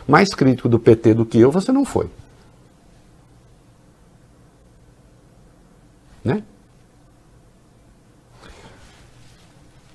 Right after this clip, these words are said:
É preciso acabar com essa pouca vergonha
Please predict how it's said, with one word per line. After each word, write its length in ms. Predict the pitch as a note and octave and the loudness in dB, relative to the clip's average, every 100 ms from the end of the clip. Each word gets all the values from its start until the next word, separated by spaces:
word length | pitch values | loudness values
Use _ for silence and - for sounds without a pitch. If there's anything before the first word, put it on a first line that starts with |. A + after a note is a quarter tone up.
| - - - - | -20 -20 -12 0
É 320 | A#2 B2+ C#3 | 6 8 6
preciso 1000 | - G3+ F#3+ - D3+ F#3 G#2+ F2 E2 D2+ - - | 6 2 0 0 2 2 2 0 0 -2 -8 -2
acabar 520 | A#2 - D#3 A#2 E3 | 0 2 4 6 6
com 120 | D3+ | 4
essa 200 | B2 B2 | 0 0
pouca 440 | - - C3+ - G#2+ | -4 0 -2 0 0
vergonha 800 | G2+ E2+ D#2+ A2+ D#3+ A#2 D2+ | 0 0 0 2 2 2 -2